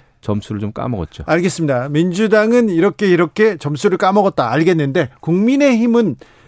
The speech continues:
Speaker 2: 점수 딴 거 말고요. 어디, 어디에서 좀 점수를 잃었습니까?
Speaker 1: 그런 측면이 있었을 거예요. 솔직히 말씀드리면은 뭐, 그 인사에서.
Speaker 2: 네.
Speaker 1: 저는 인사가 정말 만사라고 생각하거든요.
Speaker 2: 네.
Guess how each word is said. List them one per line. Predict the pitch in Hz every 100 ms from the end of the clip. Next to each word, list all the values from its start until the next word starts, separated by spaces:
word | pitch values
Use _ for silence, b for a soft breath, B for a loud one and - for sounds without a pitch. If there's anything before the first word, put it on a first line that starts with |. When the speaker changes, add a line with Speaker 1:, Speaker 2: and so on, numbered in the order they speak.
| b
Speaker 2:
점수 | 190 190
딴 | - 202
거 | 233
말고요. | 180 135 139 147 185 - _ _ -
어디, | 147 165 220 262
어디에서 | 147 143 165 139 135
좀 | 123 127 123 b b
점수를 | - 147 165 131
잃었습니까? | 123 117 113 104 101 147 170 _ _ _ _ _ _ _
Speaker 1:
그런 | - 160 196 202 196
측면이 | 190 - 196 240
있었을 | 185 156
거예요. | - 185
솔직히 | - 208 - 185
말씀드리면은 | 170 156 165 160 156 160 160
뭐, | 143 131 123 113 107 101 98 95 92 92 98 104
그 | - 107 101 101
인사에서. | 120 151 127 113 90 - 80
Speaker 2:
네. | 139 131 120
Speaker 1:
저는 | 143 156
인사가 | 123 127 139 143 95 - _ _ - -
정말 | - 131 143
만사라고 | 95 92 98 90
생각하거든요. | 90 82 78 110 147
Speaker 2:
네. | 127